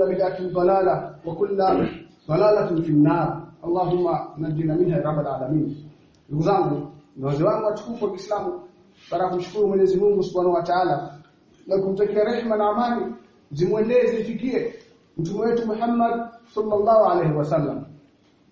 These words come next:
Sisi kama Waislamu, lazima shukrani zetu zote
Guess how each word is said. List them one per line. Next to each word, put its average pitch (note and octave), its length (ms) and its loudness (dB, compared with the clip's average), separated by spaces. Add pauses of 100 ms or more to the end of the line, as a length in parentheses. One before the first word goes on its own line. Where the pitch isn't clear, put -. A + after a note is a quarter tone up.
(440)
Sisi - 380 0
kama A#3 220 0
Waislamu, A3+ 680 -2 (720)
lazima B3+ 380 -2
shukrani B3+ 460 -4
zetu B3 300 -6
zote E4+ 840 -2